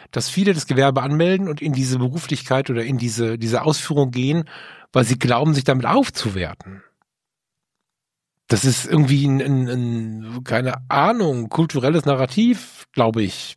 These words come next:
Also wenn wir Instagram anschauen, Instagram belohnt Professionalität. Wenn du über Preise sprichst und solche Dache-, Sachen, dann, da fang ich zu stottern, merkst du,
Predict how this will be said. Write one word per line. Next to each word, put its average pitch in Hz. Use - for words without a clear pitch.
Also 127
wenn 135
wir 120
Instagram 165
anschauen, 139
Instagram 151
belohnt 127
Professionalität. 104
Wenn 113
du 107
über 107
Preise 147
sprichst 127
und 131
solche 117
Dache-, 120
Sachen, 127
dann, 117
da 104
fang 104
ich 101
zu -
stottern, 107
merkst 95
du, 135